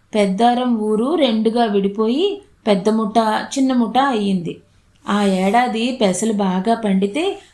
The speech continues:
భోజనాల మీద పెసరపప్పు, పెసర పూర్ణాలు, పెసర గారెలు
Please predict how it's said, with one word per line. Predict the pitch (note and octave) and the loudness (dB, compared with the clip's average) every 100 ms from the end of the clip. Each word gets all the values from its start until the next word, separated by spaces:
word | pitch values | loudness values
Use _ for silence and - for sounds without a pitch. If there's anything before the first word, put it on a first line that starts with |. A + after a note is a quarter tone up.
| - | -6
భోజనాల | A3+ B3 B3 C#4+ D#4 D4+ | 0 2 2 0 0 0
మీద | C#4 C4 A#3 | 0 0 0
పెసరపప్పు, | A#3 A#3 G3 G3 A3 G#3+ G#3 - G3+ G#3 G3+ | -2 0 -2 -2 -4 -2 -4 -2 0 0 0
పెసర | G3 F#3+ B3+ | 0 0 -4
పూర్ణాలు, | B3 A3 G3+ G#3 G3 G3 G3 G3 | -2 -2 0 -2 0 0 0 0
పెసర | G3+ F#3 C4+ B3 | -2 0 0 2
గారెలు | A#3 G3+ G3 G3 G3 G#3 | 0 0 0 0 0 -2